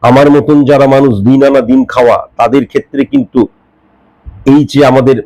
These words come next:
দেখা যাচ্ছে ঋণ রয়েছে, ধার রয়েছে বা অর্থ সঞ্চয় করতে পারছি না, এই অর্থ সিচুয়েশন থেকে বেরিয়ে আসাটাই হচ্ছে লাক্সারিয়াস লাইফ লিড করা। কেমন?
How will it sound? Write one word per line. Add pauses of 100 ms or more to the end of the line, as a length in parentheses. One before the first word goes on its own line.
দেখা
যাচ্ছে
ঋণ
রয়েছে,
ধার
রয়েছে (580)
বা
অর্থ
সঞ্চয়
করতে
পারছি
না, (120)
এই
অর্থ
সিচুয়েশন (500)
থেকে
বেরিয়ে
আসাটাই
হচ্ছে (320)
লাক্সারিয়াস
লাইফ
লিড
করা। (480)
কেমন?